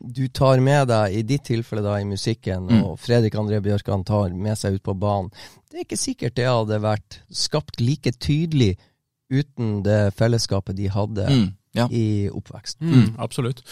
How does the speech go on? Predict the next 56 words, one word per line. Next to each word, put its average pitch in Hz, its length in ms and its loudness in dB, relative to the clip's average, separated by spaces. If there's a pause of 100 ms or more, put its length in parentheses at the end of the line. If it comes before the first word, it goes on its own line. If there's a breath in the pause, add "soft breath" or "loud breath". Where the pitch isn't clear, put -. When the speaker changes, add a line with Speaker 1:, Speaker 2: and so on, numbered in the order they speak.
(140 loud breath)
Speaker 3:
Og 170 80 -4
så 175 100 2
er 180 40 6
det 180 80 6
jo 156 40 2
som 143 100 0
med 117 80 0
dere 135 120 2
også, 143 220 0
som 120 140 -2
det 107 80 0
er - 20 0
med 117 140 -2
Glimt-spillerne, 123 560 -4
at 104 80 -10
det 110 120 -2
er 110 240 -2
utrolig 120 320 -2
gøy 107 160 0
når 117 140 -2
det 98 80 -4
går 101 160 -4
bra, 131 240 2
men 131 140 -2
så 123 200 -4
kan 120 140 -4
det 131 80 -2
være 104 120 -4
det 104 100 -6
butter 110 240 -6
imot 107 280 -4
også. 127 280 4
Speaker 2:
Ja. 123 60 -2
Speaker 3:
Eh, 110 440 0 (300)
hvis 117 120 -8
man 117 80 -6
får 107 140 -6
kritikk, - 320 0
for 160 80 0
eksempel. 160 420 -2
Du 120 60 2
Speaker 2:
Ja. 127 80 6
Speaker 3:
har 123 120 2
jo 110 60 -2
blitt 107 200 -2
kritisert, - 580 -4
eller 113 140 0
i 107 80 0
hvert - 20 -6
fall 113 260 0 (320 loud breath)
folk 139 160 2
har 123 60 -2
påpekt 151 480 6
for 120 140 0
at, 113 120 -4
eh, 104 360 -2